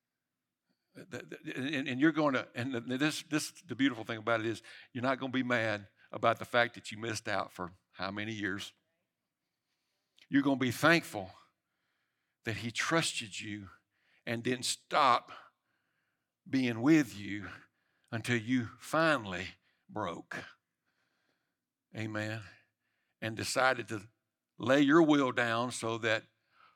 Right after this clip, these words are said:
his will could take over. And you're gonna be so grateful because what you're experiencing in the moment, all that pain yesterday don't really matter because of what I'm having right now.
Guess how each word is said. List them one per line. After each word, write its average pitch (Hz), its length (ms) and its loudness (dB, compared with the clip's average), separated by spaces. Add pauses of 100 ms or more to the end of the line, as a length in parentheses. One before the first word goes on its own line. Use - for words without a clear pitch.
(200)
his 113 260 0
will 101 300 -6
could 95 260 -10 (640)
take 90 240 -8
over. - 120 -16 (1700)
And 123 140 -2
you're 170 120 6
gonna 156 200 2
be 127 60 -4
so 165 200 -2
grateful 165 540 -10
because 123 440 -6 (140)
what 127 240 -4
you're 120 140 -4
experiencing 156 600 -6
in 135 100 -6
the 117 60 -8
moment, 117 400 -6 (500)
all 147 300 6
that 151 260 2
pain 151 280 -2
yesterday 147 420 -4
don't 131 220 -2
really 135 240 -2
matter 143 400 -6 (160)
because 131 320 0
of 104 100 -10
what 127 160 0
I'm 127 160 2
having 135 380 -2
right 135 240 -4
now. 143 260 -10